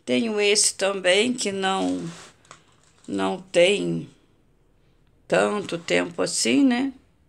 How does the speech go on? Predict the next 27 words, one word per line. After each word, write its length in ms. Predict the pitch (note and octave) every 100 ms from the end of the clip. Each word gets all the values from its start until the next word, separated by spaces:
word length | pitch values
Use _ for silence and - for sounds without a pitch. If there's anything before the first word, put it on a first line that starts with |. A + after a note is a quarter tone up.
| _ _ _ _ _ - _
Tem 280 | - G#4 G4+
algum 240 | F4+ E3+ D4
tempinho, 580 | - C#4 B3+ A#3 G3
mas 240 | F#3+ F#3 G3+
não 180 | A#3 A3
muito. 520 | F3+ - - - - _ _ - - - _
Que 140 | - A3+
eu 200 | A3 G3+
fiz 600 | G3+ G3+ G3+ G3 - - -
esse 320 | F#3+ F#3+ -
colorido. 600 | A2+ A2+ A#2 - C2+ E2
Agora, 400 | G2 A2+ C3+ A#2+
os 180 | G#2+ -
lápis, 480 | A2 B2+ B2+ - -
gente, 480 | - A#2+ - - - - - -
não 240 | B3+ C4
me 120 | C4+ C4
perguntem, 800 | C#4 B3 A3 G#3+ G#3+ A#3 B3 A#3+
porque 380 | - G#3+ - -
como 300 | - C4 B3
tem 200 | - G#3
muito 360 | F#3+ F3+ F#3+
tempo, 440 | F#3 A3+ A#3+ A3+ -
eu 160 | - G#3
não 160 | A3+ A#3
costumo 540 | C4+ A#3 - G#3+ G#3+
anotar. 640 | G3+ A#2 C3 - D3 -